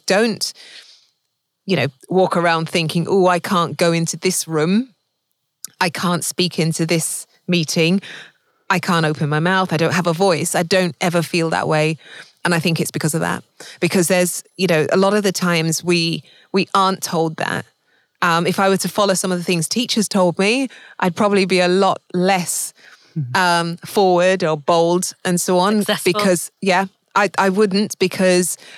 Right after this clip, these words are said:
Speaker 1: I was told, "Well, you can't do that and you can't do this." And, you know, as you, as you're growing up, you're pushed in a certain direction very subtly, <laughs> you know, and then you,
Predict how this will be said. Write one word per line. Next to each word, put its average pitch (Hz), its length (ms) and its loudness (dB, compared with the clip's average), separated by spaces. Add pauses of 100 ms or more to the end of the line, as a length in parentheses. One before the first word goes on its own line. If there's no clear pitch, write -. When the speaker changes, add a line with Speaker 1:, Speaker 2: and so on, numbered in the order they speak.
(100)
Speaker 1:
I 185 120 2
was 180 180 2
told, 185 460 0
"Well, 175 180 0
you 185 140 -2
can't 170 360 -2
do 170 220 -4
that 175 380 -4
and 156 180 -4
you 175 100 -2
can't 165 320 -2
do 175 220 0
this." 170 380 0
And, 165 200 2 (480)
you 214 80 0
know, 175 120 0
as 185 180 0
you, 180 220 -4
as 175 120 -2
you're 175 120 0
growing 175 400 2
up, 175 340 0 (400)
you're 180 400 2 (480)
pushed - 380 0
in 180 100 0
a 175 60 0
certain 180 340 0
direction 180 760 0 (200)
very 185 180 2
subtly, 185 720 0
<laughs> - 60 -16
you 208 260 0
know, 196 220 0 (460)
and 202 140 0
then 196 140 2
you, 196 180 0